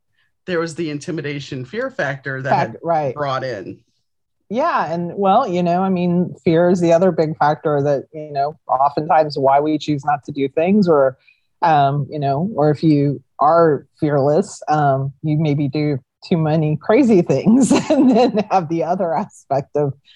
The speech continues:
Speaker 2: regret. Um,
Speaker 1: Yeah.
Speaker 2: so, but yeah, I mean, it's definitely, you know, I think when, you know, life throws you curveballs and, you know,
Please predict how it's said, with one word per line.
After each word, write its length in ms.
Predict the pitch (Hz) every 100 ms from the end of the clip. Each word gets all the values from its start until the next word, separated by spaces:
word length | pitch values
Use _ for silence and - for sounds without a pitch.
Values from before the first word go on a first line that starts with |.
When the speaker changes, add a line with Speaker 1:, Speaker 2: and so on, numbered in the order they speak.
| _ -
Speaker 2:
regret. 680 | 170 147 143 202 120 - _ - -
Um, 340 | 147 143 139 135
Speaker 1:
Yeah. 100 | 147
Speaker 2:
so, 600 | 143 151 143 131 127 127 _ -
but 100 | 160
yeah, 320 | 160 160 139
I 120 | 139 156
mean, 200 | 165 165
it's 160 | 185
definitely, 720 | - 233 240 202 160 151 139 _ _ -
you 100 | 170
know, 120 | 156
I 100 | 147
think 240 | 160 175
when, 540 | 165 160 143 139 131 135 _ _ _ _ -
you 140 | 151 156
know, 260 | 123 117 107
life 320 | 156 151 143 -
throws 280 | 147 147 143
you 80 |
curveballs 640 | 131 151 151 147 139 139 143
and, 340 | 139 135 -
you 100 | 135
know, 360 | 135 127 131